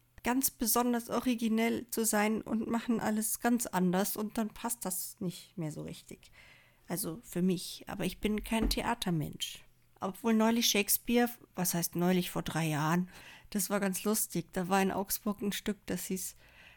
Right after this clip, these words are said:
was war denn das? Irgendwas von Shakespeare, keine Ahnung. Aber die haben die Bühne, haben die einfach so als Berg gemacht. Also das war alles ganz schief und die mussten immer voll aufpassen, dass sie von oben nicht runterkullern. Und wenn, dann mussten die so komisch krabbeln.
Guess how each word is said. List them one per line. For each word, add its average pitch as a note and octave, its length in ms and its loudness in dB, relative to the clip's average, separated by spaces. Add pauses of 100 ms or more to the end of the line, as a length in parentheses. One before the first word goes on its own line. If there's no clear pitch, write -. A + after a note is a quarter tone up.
(260)
was - 180 -2
war D#3+ 80 -2
denn G3 140 4
das? E3+ 160 -2
Irgendwas F3 420 0
von F3 160 -2
Shakespeare, - 540 -4
keine F#3+ 340 0
Ahnung. F3+ 340 2 (480)
Aber F#3+ 240 4
die F#3 180 2
haben G3 160 4
die F3+ 120 4
Bühne, A3 500 4 (300)
haben F#3+ 260 4
die F#3 160 0
einfach F#3+ 260 -2
so - 140 -4
als - 220 -2
Berg F#3+ 400 0
gemacht. F3+ 560 0
Also F#3 160 -6
das F#3 180 0
war D#3+ 80 4
alles G3+ 220 2
ganz F3 160 -2
schief A#3 480 2
und - 160 -2
die F#3+ 60 2
mussten G#3 280 -2
immer G3 180 0
voll F#3 180 -2
aufpassen, - 380 -4
dass G3 100 0
sie G#3+ 60 -2
von F#3 180 -4
oben A3 260 2
nicht G3 180 0
runterkullern. G3+ 640 2
Und F#3 140 2
wenn, G#3 140 4
dann G3+ 80 4
mussten G3+ 240 -2
die - 40 -2
so - 80 -2
komisch - 300 -4
krabbeln. G3 640 0